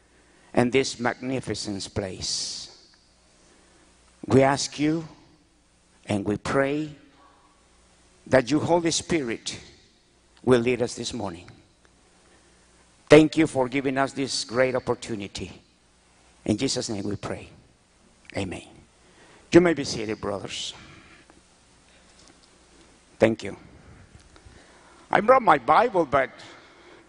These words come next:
you know, the letters are so small, small print, and I cannot read it. So, uh, I brought my phone, but I got here with me some notes.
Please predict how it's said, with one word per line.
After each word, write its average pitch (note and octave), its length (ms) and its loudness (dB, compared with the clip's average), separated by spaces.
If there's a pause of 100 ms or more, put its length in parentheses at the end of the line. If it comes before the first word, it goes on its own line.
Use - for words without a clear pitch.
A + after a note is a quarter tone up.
(1300)
you C3 200 6
know, E3+ 160 4
the D3 120 0
letters E3+ 460 2
are D#3 180 2
so E3 440 0
small, C#3 840 0 (440)
small D3+ 380 0
print, D#3 380 -2
and A#2+ 160 -6
I A#2+ 80 -4
cannot A#2+ 400 -10
read A#2 240 -10
it. A2 120 -10 (1080)
So, B2+ 420 0
uh, A#2+ 260 0 (540)
I A2 80 -10
brought C3 220 0
my E3 160 -2
phone, D#3+ 420 -2 (1500)
but B2 140 4
I C#3 80 0
got C3+ 220 2
here C3 360 -6 (120)
with C3 120 -4
me A#2+ 140 -6
some A2 300 -6
notes. - 500 -8